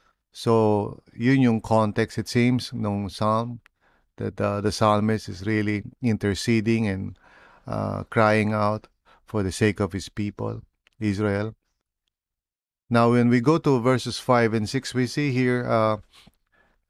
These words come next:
the attitude and, uh, ika nga, the posture of the psalmist. As he prays to the Lord, sabi niya, "I, I wait for the Lord. My whole being waits." Now, it's,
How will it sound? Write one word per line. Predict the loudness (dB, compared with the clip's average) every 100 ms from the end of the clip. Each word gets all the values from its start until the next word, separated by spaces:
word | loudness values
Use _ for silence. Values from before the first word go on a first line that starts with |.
| _ _ _ 0
the | 4
attitude | 4 4 2 0 0 -2 -2
and, | -2 -2
uh, | -2 -2 -4 -10 _ _ _
ika | -6 0 2
nga, | 2
the | 0
posture | -2 2 2 0 -2 2 2
of | 2
the | 0
psalmist. | -4 -2 -2 0 -4 -8 -14 -20 _ _ _ _ _ _ _ -4
As | -4 0
he | 2 2
prays | 2 2 4 2 0
to | -2
the | 0
Lord, | 2 2 2
sabi | 0 0 2
niya, | 0 -2 -4 -6
"I, | -2 -2 0 2
I |
wait | 4 2 0
for | -2
the | -2 0
Lord. | 2 0 -2 -8 -18 _ _ _ _ _ _ _ _ _ 0
My | 2 4
whole | 4 4 4 4
being | 4 4 4 4 2 -2
waits." | 0 2 2 -2 -12 -20 _ _ _ _ _ _ _ _ _ _ _ _ _ _ _ _ _ _ _ 2
Now, |
it's, | 2 0